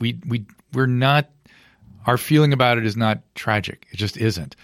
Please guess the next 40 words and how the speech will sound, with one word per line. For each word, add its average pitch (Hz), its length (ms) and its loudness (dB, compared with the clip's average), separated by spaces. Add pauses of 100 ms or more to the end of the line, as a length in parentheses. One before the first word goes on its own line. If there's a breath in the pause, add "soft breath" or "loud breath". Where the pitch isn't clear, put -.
(360 soft breath)
And, 110 180 -2
and 104 180 -4
we'd 104 120 -4
love 113 240 0
to 110 60 -6
see 117 180 -2
the 98 120 0
country, 110 640 -2 (560 loud breath)
at 139 100 -2
least, 156 420 2 (140)
you 127 60 -6
know, 127 120 0
when 123 300 -2
there 120 180 0
are, 131 400 2 (880 soft breath)
you, 165 240 -6
sure, 165 260 2
it's 104 100 -2
tragic 120 380 0
when 117 100 -4
somebody 113 260 -2
is, 101 140 -4 (720)
gets 104 220 -2
sick - 320 0
young. 95 280 0
It's, - 140 -10 (100)
that's, 117 240 0 (100)
that's 147 260 0
the - 100 -10
tragedy. 110 540 -2 (100)
But - 160 -6
the 107 100 -4
de-, 120 360 -2
dying 127 480 0
part 101 280 -4
doesn't 104 300 -4
have 95 240 -8
to - 80 -16
be 87 120 -12
tragic. - 420 -10